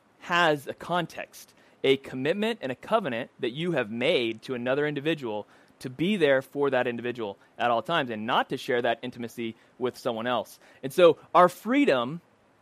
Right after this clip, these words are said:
has a context. And so I believe that our passage today,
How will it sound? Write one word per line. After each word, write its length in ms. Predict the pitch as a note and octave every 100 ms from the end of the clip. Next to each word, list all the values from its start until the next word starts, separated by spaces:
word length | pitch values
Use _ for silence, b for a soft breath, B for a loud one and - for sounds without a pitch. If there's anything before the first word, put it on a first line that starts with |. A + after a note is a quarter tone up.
| -
has 260 | F3+ F#3
a 60 | D3
context. 800 | - A3+ A#3+ F3+ G#2 - - - b b b
And 100 | D#3
so 240 | G3+ G3 - _ _ _ _ _ - -
I 120 | G3
believe 380 | A3+ D4 B3+ F3
that 180 | E3+ E3
our 140 | F3
passage 520 | F3 A3+ A#3 G#3 D#3+
today, 520 | - D3+ D#3+ B2 B2+